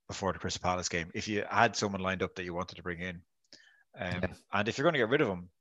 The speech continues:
Speaker 1: he'll probably fucking do something against Leicester and Southampton afterwards. It's, I don't know, it's this thing of fear of missing out and the fear of pulling the trigger. It's that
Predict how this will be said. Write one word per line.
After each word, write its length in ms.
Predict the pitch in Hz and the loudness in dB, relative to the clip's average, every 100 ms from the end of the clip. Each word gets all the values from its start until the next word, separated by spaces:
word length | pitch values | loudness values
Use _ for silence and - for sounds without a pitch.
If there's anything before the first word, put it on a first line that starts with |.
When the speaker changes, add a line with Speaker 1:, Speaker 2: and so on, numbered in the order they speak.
| _ _ _ _ _ _ _ _ | _ _ _ _ _ _ _ _
Speaker 1:
he'll 160 | 139 131 | -8 -2
probably 340 | 175 180 147 - | 0 -2 -8 -4
fucking 300 | 123 110 95 | -4 -2 -2
do 180 | 123 165 | -2 -2
something 280 | 156 107 | -2 -4
against 240 | 92 87 95 | -4 -4 -2
Leicester 260 | 92 - 87 | -2 -2 -4
and 80 | |
Southampton 400 | - 95 139 104 | 0 0 0 -2
afterwards. 480 | 104 131 104 82 - | -2 -2 -4 -8 -8
It's, 280 | 113 - - _ _ - - - _ _ | -10 -12 -16 _ _ -20 -20 -20 _ _
I 80 | 120 | 0
don't 40 | 110 | 0
know, 160 | 101 | -2
it's 160 | 104 - | 0 2
this 180 | 160 - | 2 2
thing 240 | - 131 | 2 2
of 80 | 104 | 0
fear 260 | - 127 | 4 6
of 100 | 113 | 6
missing 280 | 110 104 104 | 4 0 4
out 260 | 104 101 - - | 4 4 -2 -6
and 100 | 90 | -8
the 40 | 87 | -6
fear 180 | - 104 | 2 2
of 120 | 95 | 2
pulling 180 | 104 95 | -2 -2
the 80 | 90 | 0
trigger. 380 | 110 101 87 | 0 2 -2
It's 200 | 87 - | -4 -8
that 140 | - | -6